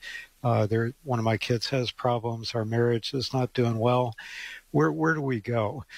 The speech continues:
So, so one thing, you know, maybe to have some expectations of what therapy is. So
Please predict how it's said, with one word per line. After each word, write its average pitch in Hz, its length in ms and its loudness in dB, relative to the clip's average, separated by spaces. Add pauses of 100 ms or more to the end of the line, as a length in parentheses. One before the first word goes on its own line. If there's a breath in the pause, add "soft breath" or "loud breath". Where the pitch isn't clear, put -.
(140 loud breath)
So, 151 460 -2
so 160 220 -2
one 214 240 -2
thing, 135 340 -2
you 156 100 -2
know, 135 140 4
maybe 143 240 2
to 123 80 4
have 135 180 2
some - 160 -6
expectations 123 840 -2
of 107 140 -4
what 123 260 0 (580 loud breath)
therapy 127 720 -2
is. 120 520 0 (240 loud breath)
So 139 480 -2